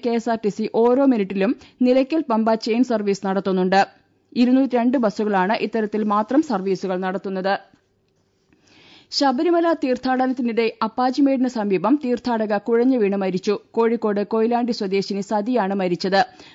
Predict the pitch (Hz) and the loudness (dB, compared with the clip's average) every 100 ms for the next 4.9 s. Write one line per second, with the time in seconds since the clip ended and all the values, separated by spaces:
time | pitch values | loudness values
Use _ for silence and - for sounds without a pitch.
0 | - 226 226 214 214 254 226 226 247 247 | -2 2 2 0 0 0 0 0 0 0
1 | 208 208 185 208 214 214 175 214 180 175 | 0 0 0 -2 -2 -2 -2 -2 -4 -4
2 | 233 208 185 165 185 - _ _ _ _ | -4 -2 -4 -2 -4 -4 _ _ _ _
3 | _ - 262 285 320 294 294 285 269 262 | _ -2 2 2 2 0 -2 -2 -2 0
4 | 240 262 269 247 240 254 254 240 | 0 2 0 -2 0 0 0 -4